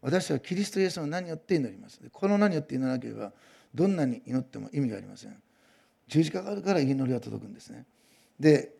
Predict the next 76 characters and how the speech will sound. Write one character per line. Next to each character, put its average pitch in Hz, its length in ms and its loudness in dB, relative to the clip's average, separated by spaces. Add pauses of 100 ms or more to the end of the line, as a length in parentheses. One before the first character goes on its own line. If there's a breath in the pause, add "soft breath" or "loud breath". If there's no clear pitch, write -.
(140)
あ 131 40 -10
の、 131 300 -4 (440 soft breath)
聖 240 180 8
書 214 100 0
に 170 80 -2
出 156 60 4
て 135 80 2
く 135 60 2
る 123 60 2
マ 131 120 2
リ 127 160 2
ア 104 60 -4
は 107 280 -6 (360)
素 - 220 -6
晴 160 120 4
ら - 140 -2
し - 160 -6
い 165 40 -6
方 113 160 -6
で 95 140 -14
す。 - 160 -20 (540 soft breath)
ね、 120 200 -12 (160)
本 143 140 -4
当 165 80 -2
に 143 40 -4
こ 165 80 -4
れ 165 80 8
は、 156 60 10
あ 147 40 6
の、 143 60 4
私 139 220 -2
た 135 100 -4
ち 117 80 -8
は、 113 160 -8
あ - 20 -14
の、 110 220 -16
信 147 240 -6
仰 135 160 -4
の 127 260 -4 (140)
模 - 120 -12
範 135 180 -4
と 123 80 -12
し - 120 -14
て 113 80 -14 (200)
学 131 200 -4
ぶ - 120 -8
こ 104 80 -16
と - 0 -
が - 80 -16
あ - 20 -18
り - 60 -20
ま 92 80 -20
す。 - 100 -20 (140 soft breath)
し - 100 -10
か 175 140 0
し、 135 280 -6 (380 soft breath)
カ 165 140 -4
ト 226 80 8
リ 226 60 10
ッ - 20 0
ク 226 60 0
教 226 80 4
会 190 100 6
に 143 60 4
言 - 40 -14
っ - 20 -18
て 131 60 -8
る 123 60 -4
マ 127 140 0
リ 113 100 -2
ア 110 80 -6
は 117 160 0 (180)
明 185 80 2
ら 160 80 0
か 117 140 -14
に 123 240 -8